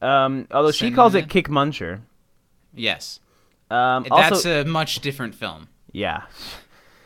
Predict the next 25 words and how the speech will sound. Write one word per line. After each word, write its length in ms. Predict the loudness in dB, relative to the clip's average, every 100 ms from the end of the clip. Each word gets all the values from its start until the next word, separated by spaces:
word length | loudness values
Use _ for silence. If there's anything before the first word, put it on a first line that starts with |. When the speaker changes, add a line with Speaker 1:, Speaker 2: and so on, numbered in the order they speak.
| _ -8
Speaker 1:
It's 240 | -8 -6
in 120 | -4 -6
the 80 |
same 360 | -6 -6 -4 -2
realm 320 | 0 0 0
<laughs> 0 |
as 580 | -4 -2 2 2 2 -8 -14 -18 -20 _ -20 -18 -18 -20 -16
Nail 240 | -10 -6 -6
and 140 | -8
Palin. 380 | -8 -10 -10 -10 -10
Okay, 380 | -2 0 0 -6 _ _
uh, 280 | 8 8 8
last 360 | 8 6 6
Speaker 2:
<laughs> 0 |
Speaker 1:
one. 280 | 4 6 4
What 300 | 4 4 4
does 180 | 2 -4
Jeff 280 | 2 2 2
say 580 | -2 0 2 2 -2 -6 _ _ _ -18
Greendale's 480 | -6 -4 0 0 0
motto 400 | 0 2 0 -2
is? 380 | -6 -10 -16 -20 _ _ _ _ _ _ _ _ _ _ _ _ _ _ _ _ _ _ _ _ _ _ _ _ _
Speaker 2:
Lower 340 | -12 -6 -4 -2
your 140 | -2
expectations? 1000 | -4 -6 -10 -8 -8 -8 -8 -10 -12 -16